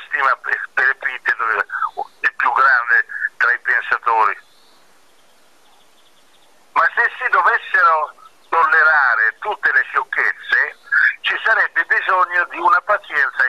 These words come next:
infinita. E come ha ragione il gesuita.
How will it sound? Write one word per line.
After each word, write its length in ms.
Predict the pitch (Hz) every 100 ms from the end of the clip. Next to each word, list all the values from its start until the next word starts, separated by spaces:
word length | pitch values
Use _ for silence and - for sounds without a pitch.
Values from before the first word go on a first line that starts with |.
| 123
infinita. 640 | - 170 208 - - - - _ _ - - - - -
E 260 | 135 143 -
come 340 | 147 190 180
ha 100 | 147
ragione 580 | 131 120 170 202 - 104
il 80 | 104
gesuita. 720 | 113 104 110 110 92 73 69